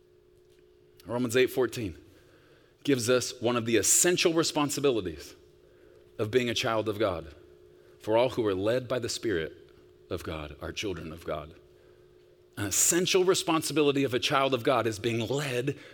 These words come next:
by the Holy Spirit. And if you need an even better case than that, let me just say, the most holy moments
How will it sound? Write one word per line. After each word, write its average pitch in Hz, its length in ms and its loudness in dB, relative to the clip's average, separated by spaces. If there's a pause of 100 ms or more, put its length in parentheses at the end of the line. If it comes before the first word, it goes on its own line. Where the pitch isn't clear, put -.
(160)
by 123 160 -6
the 127 80 -4
Holy 120 340 -2
Spirit. 90 500 -4 (1400)
And 113 100 -6
if 123 120 -2
you 165 120 4
need 165 440 4 (800)
an 143 100 2
even 165 180 4
better 156 240 4
case 147 340 0
than 143 140 0
that, 147 260 -4
let 131 100 -6
me 147 100 2
just 143 260 -2
say, 113 320 -4 (1300)
the 127 80 0
most 104 260 -2
holy 151 580 -2 (220)
moments 131 800 -4